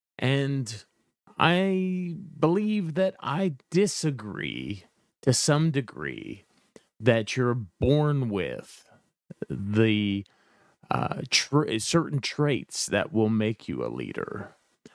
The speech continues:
or that you're born with certain traits, and because you have those traits that you become a leader, or that if you're born, I also disagree with the fact to some degree that if you're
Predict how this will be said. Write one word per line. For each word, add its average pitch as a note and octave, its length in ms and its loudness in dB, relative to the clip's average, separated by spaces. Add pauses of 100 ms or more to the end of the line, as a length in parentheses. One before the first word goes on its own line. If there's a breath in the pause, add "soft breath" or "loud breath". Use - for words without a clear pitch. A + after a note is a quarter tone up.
(120 loud breath)
or A2+ 200 4
that A#2 240 -2
you're A#2 160 0
born B2+ 420 0
with A#2 140 -4
certain D#3 380 -2
traits, A2 440 -2
and G#2 100 -2
because A2+ 320 0
you B2 80 -2
have D3+ 480 0
those F3 280 0
traits - 760 -4
that G2+ 180 0
you B2 140 2
become C#3 380 0
a B2+ 60 0
leader, G2 480 -2 (720 loud breath)
or C#3+ 200 6
that C#3 360 -2
if C3 240 -4
you're C#3 160 0
born, C#3+ 480 0
I C3+ 100 -2
also D#3 320 0
disagree A#2 480 0
with G2+ 200 -2
the F2+ 100 -8
fact - 460 -4
to - 100 -6
some G#2 260 2
degree F2+ 380 -2
that F2 280 -2
if A2 220 -4
you're A#2 160 0